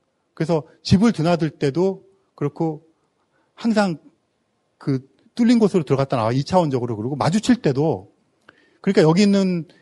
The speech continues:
그 이-, 생명체들은 다 도형인 거예요. 동그라미, 세모,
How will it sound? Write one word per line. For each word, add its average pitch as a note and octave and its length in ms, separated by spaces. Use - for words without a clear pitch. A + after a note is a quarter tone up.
그 D3 200
이-, C#3 140
생명체들은 F#3 680
다 D3 140
도형인 F3 440
거예요. F2 220
동그라미, G3 560
세모, F3 600